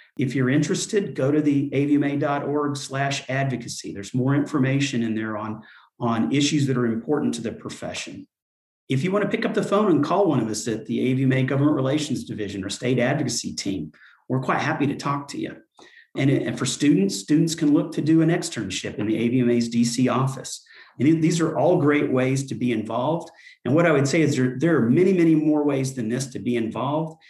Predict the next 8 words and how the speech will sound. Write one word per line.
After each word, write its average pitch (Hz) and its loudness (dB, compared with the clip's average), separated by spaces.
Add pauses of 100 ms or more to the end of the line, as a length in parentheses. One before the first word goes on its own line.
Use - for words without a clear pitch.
(160)
You 123 -6
just 160 2
have 165 0
to 127 -2
have 135 0
the 117 2
understanding 131 0 (480)
that - -4